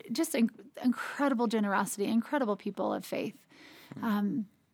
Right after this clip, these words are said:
Speaker 1: I remember, here's a little shout out to Christ Church, uh, Elizabeth City.
Speaker 2: Uh-huh.
Speaker 1: They came down in two thousand and six. That was the very first team that we, that I took, that anybody ever took, because Youth World didn't work with the Episcopal
Speaker 2: That was
Speaker 1: churches.
Speaker 2: the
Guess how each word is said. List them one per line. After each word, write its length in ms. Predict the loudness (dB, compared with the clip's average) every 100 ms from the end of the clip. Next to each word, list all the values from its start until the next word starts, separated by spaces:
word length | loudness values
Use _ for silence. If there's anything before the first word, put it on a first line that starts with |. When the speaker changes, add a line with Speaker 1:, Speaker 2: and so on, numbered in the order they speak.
| -12 4
Speaker 1:
I 120 | 8
remember, 720 | 8 8 8 8 8 6 6
here's 240 | 6 4 6
a 20 |
little 140 | 4 2
shout 300 | 4 4 6
out 200 | 4 2
to 180 | -4 -4
Christ 440 | -2 0 0 -2
Church, 280 | -2 -2 -2 -8
uh, 120 | -10 -10 _ _ -4
Elizabeth 600 | 2 4 4 4 -2 -2
City. 640 | -2 4 4 6 6 4 -2 -10
Speaker 2:
Uh-huh. 280 | -2 2 2 2
Speaker 1:
They 180 | 4 4
came 240 | 6 6
down 220 | 6 6
in 100 | 4
two 180 | 2 -4
thousand 360 | 0 0 2 0
and 120 | 0
six. 420 | -2 -2 -2 -4
That 140 | -4 -2
was 140 | 0
the 80 | 0
very 280 | 2 0 0 -2
first 380 | 0 0 -4 -4
team 420 | -2 2 2 2
that 240 | 0 0
we, 140 | -2 -2 -6 0
that 120 | 4
I 180 | 8 6
took, 360 | 6 4 4 2
that 80 | 4
anybody 320 | 6 8 6 6
ever 240 | 4 4
took, 340 | 2 0 0 -4
because 460 | -6 0 -2 -2 -2
Youth 220 | -2 0
World 160 | 0 -2
didn't 200 | -2 -2
work 200 | -4 -4
with 80 |
the 60 | -6
Episcopal 240 | -4 2
Speaker 2:
That 60 | 4
was 80 | 4
Speaker 1:
churches. 140 | 2
Speaker 2:
the 60 | 4